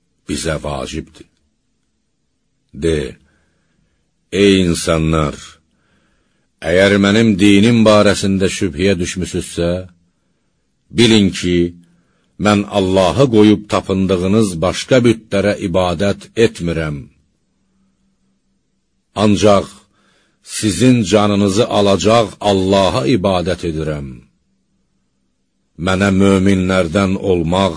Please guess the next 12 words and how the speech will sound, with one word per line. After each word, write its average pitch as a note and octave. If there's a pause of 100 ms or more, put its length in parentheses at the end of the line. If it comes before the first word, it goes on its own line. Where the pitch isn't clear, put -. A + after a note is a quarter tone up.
əmr D#2
edilmişdir. C#2 (2250)
Və F#2
batildən G#2 (720)
haqqa A2
tapınaraq A#2 (160)
üzünü A2 (140)
İslam B2 (100)
dininə F#2+
çevir. E2 (2000)
Müşriklərdən F2
olma. E2